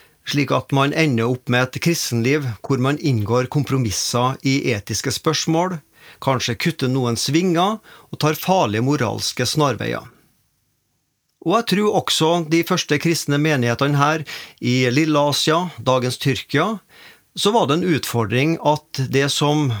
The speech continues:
kalles den første kjærlighet til Jesus, som vekkelsene med Paulus og de andre bar med seg,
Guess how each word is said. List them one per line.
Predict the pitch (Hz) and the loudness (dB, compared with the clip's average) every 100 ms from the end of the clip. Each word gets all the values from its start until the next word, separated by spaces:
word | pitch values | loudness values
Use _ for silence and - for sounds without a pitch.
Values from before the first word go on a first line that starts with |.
| 101 | -8
kalles | - 165 120 135 - | -2 0 2 0 -2
den | - 165 | -2 -2
første | - 196 - 156 | -2 -4 0 -2
kjærlighet | 147 185 165 117 151 170 | 0 0 0 0 0 -2
til | 170 170 127 | 0 0 0
Jesus, | 113 202 202 - - _ - - - - - | 0 -2 -2 -6 -10 _ -20 -20 -20 -20 -14
som | - 143 147 151 | -4 0 2 2
vekkelsene | 139 165 - - 120 107 139 147 | 2 0 -2 -4 -2 0 0 2
med | 147 | 0
Paulus | 143 147 147 139 143 139 151 | 2 2 2 2 0 0 0
og | 127 110 | 0 0
de | 131 | 0
andre | - 156 117 123 | 0 0 0 2
bar | 139 139 | 2 2
med | 135 107 | 0 0
seg, | - 190 165 | -2 -2 -4